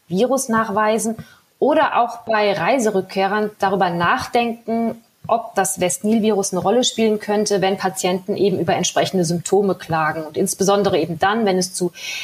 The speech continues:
Enzephalitiden kommt, bei denen die Herkunft unklar ist, oder wenn sich viele Patienten mit Fieber melden und da der Ursprung nicht klar ist.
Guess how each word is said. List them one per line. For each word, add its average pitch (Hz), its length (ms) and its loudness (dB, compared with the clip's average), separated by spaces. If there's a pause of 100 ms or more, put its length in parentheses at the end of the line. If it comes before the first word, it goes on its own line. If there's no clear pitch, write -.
(120)
Enzephalitiden 214 920 0
kommt, 254 320 0
bei 233 80 2
denen 220 280 2
die 214 140 0
Herkunft 208 460 -2
unklar 202 420 0
ist, - 300 -2
oder 247 380 2
wenn 202 160 2
sich 196 160 -4
viele 220 200 -2
Patienten 202 540 -2
mit 202 140 -2
Fieber 190 260 0
melden 185 340 2
und 180 200 -2
da 175 160 4
der 165 160 -4
Ursprung 156 320 -10
nicht - 160 -14
klar 156 280 -10
ist. - 280 -10